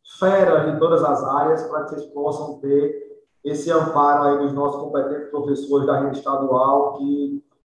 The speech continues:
se desdobram e se esforçam diariamente pra levar a vocês o que é de melhor.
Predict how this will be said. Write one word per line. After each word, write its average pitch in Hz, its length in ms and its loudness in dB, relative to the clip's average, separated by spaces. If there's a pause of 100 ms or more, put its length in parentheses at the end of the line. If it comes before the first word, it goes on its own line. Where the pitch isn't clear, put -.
(140)
se 143 120 -20
desdobram 156 560 4
e 160 40 0
se 160 300 -6
esforçam 160 640 -2
diariamente 170 680 2
pra 151 180 -2
levar 147 360 0
a - 20 -2
vocês 143 480 0 (600)
o 151 140 -8
que 165 100 -4
é 160 80 2
de 160 80 0
melhor. 156 840 0